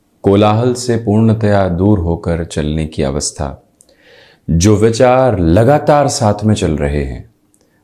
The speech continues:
उन विचारों से हटकर एक ही बिंदु के ऊपर चलने की जरूरत।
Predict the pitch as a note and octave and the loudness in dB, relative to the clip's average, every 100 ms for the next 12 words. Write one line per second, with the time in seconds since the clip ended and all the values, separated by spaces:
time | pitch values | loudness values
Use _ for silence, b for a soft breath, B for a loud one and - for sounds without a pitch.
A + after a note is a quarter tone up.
0 | _ - F#2+ F#2+ D2+ E2 G2 G2 G2+ G2 | _ -2 0 0 0 0 0 0 0 -4
1 | - G2+ G2+ F#2 - - G#2+ A2 F#2+ - | -4 0 0 0 -4 -2 -2 -2 -6 -4
2 | F2 F2+ - - G#2 A#2 A#2+ A#2+ G#2 D2 | -4 -2 -4 -2 2 2 2 -2 -8 -4
3 | F#2+ G#2+ G#2 D#2 D#2+ F#2+ F#2+ G2+ G2 - | 0 2 2 0 0 0 2 0 -2 -2
4 | F#2 E2 D2 D2+ F#2 F2+ - D2 D#2 D#2+ | -2 -2 -4 -4 -2 -2 -4 -4 -2 -2
5 | D#2 F2 G2 G#2 A2+ A2 D#2 - | -4 -4 -2 0 0 -2 -4 -8